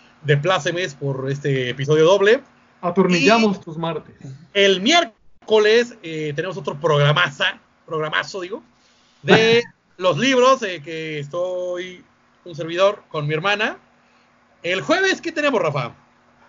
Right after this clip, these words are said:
Speaker 3: Eh, pues nada, nah, no es cierto.
Speaker 2: <laughs> Sí, pues,
Speaker 3: El jueves
Speaker 2: prueba.
Speaker 3: está Asertivamente, que es un programa para que no seamos tan basuras de personas.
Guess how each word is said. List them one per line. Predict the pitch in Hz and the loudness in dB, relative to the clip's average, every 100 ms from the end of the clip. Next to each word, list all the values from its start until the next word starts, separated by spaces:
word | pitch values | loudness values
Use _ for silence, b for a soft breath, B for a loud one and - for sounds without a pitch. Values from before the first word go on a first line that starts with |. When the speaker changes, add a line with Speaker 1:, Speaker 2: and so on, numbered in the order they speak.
| _ | _
Speaker 3:
Eh, | 151 151 156 160 160 156 156 | 4 4 4 6 6 6 4
pues | 151 135 | 0 0
nada, | 180 214 | 0 2
nah, | 120 | 0
no | 120 | 0
es | 117 | -2
cierto. | 107 - _ - | -8 -12 _ -8
Speaker 2:
<laughs> | 151 | -4
Sí, | 196 | -2
pues, | - | -2
Speaker 3:
El | 143 | -2
jueves | 151 220 226 220 | 6 8 8 6
Speaker 2:
prueba. | 180 | 4
Speaker 3:
está | 180 - - 226 208 240 - | -2 -2 2 4 4 2 -2
Asertivamente, | - 143 147 135 190 190 202 240 220 160 233 339 - _ _ | -4 -2 -2 -2 0 0 0 -6 -4 -4 -4 -6 -16 _ _
que | 127 | -2
es | 131 151 | -2 -4
un | 156 | -6
programa | 156 143 147 170 170 175 | -2 0 0 0 0 0
para | 180 180 180 175 | 2 2 2 0
que | |
no | 156 | -4
seamos | 156 156 160 - | -4 -4 -4 -4
tan | 156 170 | -4 0
basuras | 147 147 160 135 | -2 -2 -6 -4
de | 165 | -4
personas. | 147 131 - 170 143 170 208 - - | -4 -4 -2 0 0 -2 -6 -14 -20